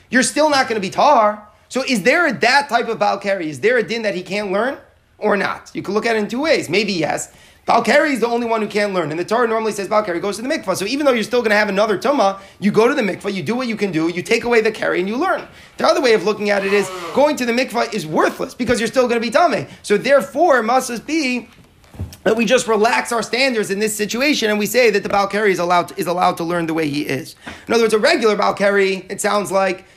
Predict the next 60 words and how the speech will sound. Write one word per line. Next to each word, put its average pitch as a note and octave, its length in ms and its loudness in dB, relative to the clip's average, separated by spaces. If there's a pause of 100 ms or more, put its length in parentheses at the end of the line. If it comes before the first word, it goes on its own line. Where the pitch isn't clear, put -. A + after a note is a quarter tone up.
for G3 120 0
sure G#3+ 280 2
can't G#3+ 280 -2
learn. C#3+ 320 4 (280)
But G#3+ 100 4
if G#3 80 2
you A#3+ 80 0
have A3 120 2
another B3 420 4
Tumah, F#3 420 -2
which G3 180 -6
makes A3 220 -2
going B3+ 380 0
to G#3+ 100 -4
the G#3 80 -2
mikvah G#3 520 -2
impossible, G#3 840 -2 (240)
then B3+ 240 2
maybe C#4 320 2
you A3 160 -4
shouldn't G3+ 340 -2
learn. D3 280 -8
Then A#3+ 120 0
maybe C#4 220 0
you B3 100 0
should A3 160 -6
be B3 140 -6
able B3 160 -4
to A3+ 80 -4
learn B3+ 260 0
even A3+ 200 -4
without G3 260 2
going F3+ 200 0
to E3 80 -4
the D#3+ 80 -6
mikvah. D3 340 -8 (320)
So F#3+ 120 -2
it's F#3+ 100 2
a G#3 40 2
machlokas. G3+ 480 2
So A3 240 0
in F3 120 -6
these A#3+ 180 -2
three A#3 180 -4
cases, - 420 0
the - 80 -10
Rabbanan A3 400 0
say, G#3+ 140 0
"Trichan G#3+ 360 -4
Tefillah, F#3+ 400 -4
you're F3+ 100 -2
not G3+ 160 2
allowed F#3 180 0
to F3+ 60 -2
learn F3+ 140 -2
without E3+ 260 -2
going F3 180 -2
to D3+ 60 -10
the D3+ 60 -4
mikvah." F3+ 460 -4